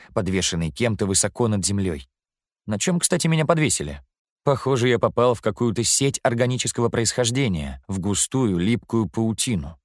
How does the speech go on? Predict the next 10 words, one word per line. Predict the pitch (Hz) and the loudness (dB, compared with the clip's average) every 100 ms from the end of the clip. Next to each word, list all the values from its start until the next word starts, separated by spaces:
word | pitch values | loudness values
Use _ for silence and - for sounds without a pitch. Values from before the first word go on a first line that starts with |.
| _ | _
Меня | 110 107 120 | -2 0 0
передергивает | - 131 139 110 113 87 82 82 | 0 0 2 2 0 0 -2 -4
при | - | -2
мысли | 101 95 92 | -2 0 0
о | 90 | 0
том, | 82 131 120 76 - _ - | 0 0 0 -2 -8 _ -20
кто | - 143 110 | -2 2 2
мог | 82 76 | 0 -2
такое | 110 90 90 76 | -4 -2 -2 0
соткать. | - 80 - 78 - | -2 -2 -4 -6 -6